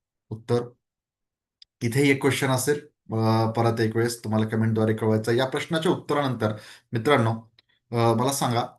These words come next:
की आता सध्याला मुंबई उच्च न्यायालयाचे, सोपा प्रश्न साधा म्हणू आपण, मुंबई उच्च न्यायालयाचे सध्याला मुख्य न्यायाधीश कोण आहेत? ओके, हा एक प्रश्न असेल, उत्तर जाणून घेऊ. पाचवा प्रश्न, पर्याय क्रमांक तीन,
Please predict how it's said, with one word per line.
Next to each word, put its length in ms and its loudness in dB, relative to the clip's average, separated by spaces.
की 100 -4
आता 240 -4
सध्याला 420 2
मुंबई 320 2
उच्च 260 -2
न्यायालयाचे, 640 0
सोपा 340 -4
प्रश्न 380 -6
साधा 320 0
म्हणू 240 -2
आपण, 180 -6
मुंबई 420 4
उच्च 240 -6
न्यायालयाचे 580 0
सध्याला 420 2
मुख्य 300 0
न्यायाधीश 400 0
कोण 240 2
आहेत? 180 -8
ओके, 160 -8
हा 180 0
एक 120 -6
प्रश्न 280 -4
असेल, 260 -4
उत्तर 280 -2
जाणून 300 2
घेऊ. 140 2
पाचवा 420 -2
प्रश्न, 500 0
पर्याय 280 2
क्रमांक 440 -2
तीन, 520 4